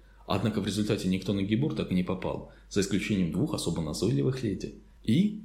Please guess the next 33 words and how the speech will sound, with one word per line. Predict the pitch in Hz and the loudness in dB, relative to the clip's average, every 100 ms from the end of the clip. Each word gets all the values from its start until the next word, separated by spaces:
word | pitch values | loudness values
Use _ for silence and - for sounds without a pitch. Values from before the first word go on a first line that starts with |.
| - | -6
мы | 98 101 87 | -2 0 2
расценили | 87 - 123 123 87 | 0 0 0 2 2
это | 80 | 0
как | 104 101 | -2 0
недостойную | 101 101 - 117 90 | 0 0 0 0 0
эксплуатацию | - - 98 170 180 87 | -2 -4 0 2 0 0
идеи | 85 113 | 0 0
расового | 110 107 - 104 - | 0 0 -2 -2 -2
превосходства. | 92 104 - - - - - - - - - - | -4 -4 -6 -6 -6 -10 -12 -18 -20 -20 -20 -12
Цветного | - 110 110 113 107 | -4 0 0 0 2
корреспондента | 107 107 117 139 185 - | 0 0 0 2 2 2
от | - | -4
синдиката | - 95 101 107 110 | -2 -2 -2 -2 -2
негритянских | 92 92 - 117 - 90 | -2 -2 -2 -2 -2 -2
газет. | - - - - - - - - - 139 | -2 -4 -6 -10 -20 -20 -20 -20 -14 -10
Всё, | - 123 | -2 -2
что | 120 | 0
мне | 131 127 | 0 2
удалось | 127 123 127 131 | 2 2 0 0
увидеть | 175 165 - | 2 2 0
в | |
тот | 95 - | -2 2
вечер, | 98 - - | 0 0 -4
это | - 117 131 120 | -4 -2 0 0
последняя | 120 113 - 147 135 110 | -2 -2 0 0 0 -2
партия | - 117 - | -2 -2 0
гостей, | 123 131 - 123 | 2 2 2 -2
с | - | -2
трудом | - 82 80 | -4 -2 -2
выбиравшаяся | 85 87 92 107 - 90 - - | 0 2 2 0 -2 -4 -4 -4
из | 90 | -4
ворот | - 90 95 | -2 -2 -2
Гэбби, | 92 92 71 - | 0 -2 -2 -6